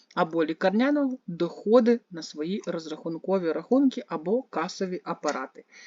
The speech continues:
Все. Все сказала. І не забувайте, що можуть взяти тільки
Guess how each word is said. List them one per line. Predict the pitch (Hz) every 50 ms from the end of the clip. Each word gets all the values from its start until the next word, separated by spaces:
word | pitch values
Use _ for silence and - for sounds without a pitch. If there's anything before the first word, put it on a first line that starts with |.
| - - - - - - - - - - _ _
Все. | - - - - 226 165 - - - _ _ _ _ _ - - - - _ _ _
Все | - - - 247 247
сказала. | 233 - 226 214 214 254 294 330 269
І | - 240
не | 240 262
забувайте, | 254 262 226 247 247 233 226 214 202 - 208
що | - - - 208
можуть | 214 220 247 262 254 226 220
взяти | 196 190 240 233 220 - 214
тільки | - - 196 190 - 220